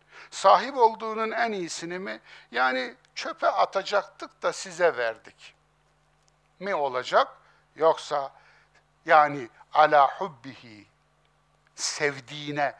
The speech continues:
sevmesine rağmen seve seve vermek, sevdiğini vermek. Ayette geçtiği gibi ala hubbihi.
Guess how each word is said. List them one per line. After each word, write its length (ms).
sevmesine 920
rağmen 440
seve 520
seve 460
vermek, 600
sevdiğini 880
vermek. 640
Ayette 420
geçtiği 520
gibi 320
ala 420
hubbihi. 540